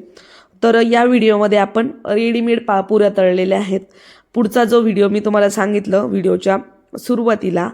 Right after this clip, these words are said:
की आपण औरंगाबादच्या पद्धतीची देखील पाणीपुरी बघणार आहोत. तर त्याचा मसाला फक्त बटाट्याचा थोडासा वेगळा असतो, तो व्हिडिओ जेव्हा आपण बघू, त्यावेळेला पाणीपुरीची पुरी घरी कशी बनवायची,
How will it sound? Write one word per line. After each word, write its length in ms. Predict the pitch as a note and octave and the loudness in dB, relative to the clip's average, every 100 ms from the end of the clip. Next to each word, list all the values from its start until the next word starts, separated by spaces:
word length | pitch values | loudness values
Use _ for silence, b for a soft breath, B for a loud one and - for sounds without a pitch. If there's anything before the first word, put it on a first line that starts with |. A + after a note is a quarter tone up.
| B B B - | B B B -10
की 360 | G#3 A#3+ C#4+ B B B - | -4 -4 -6 B B B -8
आपण 360 | - - A3 B3+ b b b | -4 -2 -2 -4 b b b
औरंगाबादच्या 720 | - G3+ A3 A3 G#3+ G3+ A3 | 0 2 2 2 0 -2 -4
पद्धतीची 600 | A3 G#3 F3+ G3+ A3 - | -4 -2 -4 -4 -6 -6
देखील 300 | F#3 G3 A3+ | -4 -4 -4
पाणीपुरी 540 | A3+ G#3 G3+ G3+ G3+ G3 | -2 -2 -2 -4 -4 -2
बघणार 380 | F#3 F3+ F3+ F3+ | 0 0 -2 -2
आहोत. 280 | F#3+ F3+ - - b b b - | 0 -2 -4 -12 b b b -2
तर 180 | G3+ G#3 | 0 0
त्याचा 340 | - A3 A3+ | 0 0 0
मसाला 400 | G#3+ A3 A#3+ A3+ | 0 0 0 0
फक्त 260 | A3+ - A3 | -2 -4 -2
बटाट्याचा 440 | G3+ G3 F#3+ G#3 | 0 0 0 -2
थोडासा 300 | G3 F3+ F3+ | -2 -2 -2
वेगळा 320 | G#3 A3 G#3 G3 | 0 2 2 0
असतो, 420 | G3+ G#3+ A3 A3 B B _ - | -2 -4 -6 -8 B B _ 2
तो 120 | B3 | 4
व्हिडिओ 300 | C4 A#3 A3+ | 4 4 4
जेव्हा 280 | A3 A3+ A3 | 4 2 2
आपण 280 | G3+ A3 G#3+ | 0 -2 -2
बघू, 300 | A3+ G3 A3 - _ - | -4 -4 -6 -10 _ -2
त्यावेळेला 560 | A3 G#3 G#3 G3+ G3+ G#3 B B B B | 0 2 2 2 0 -4 B B B B
पाणीपुरीची 540 | G#3 G#3+ A3+ G#3+ G#3 A3+ | 0 0 0 -2 -4 -4
पुरी 240 | A#3 A#3 | -2 0
घरी 240 | A3 A#3+ | 2 2
कशी 260 | G3+ G#3 A#3 | 2 -2 -2
बनवायची, 540 | G#3 G3 F#3 F3+ - | -2 0 -2 -2 -6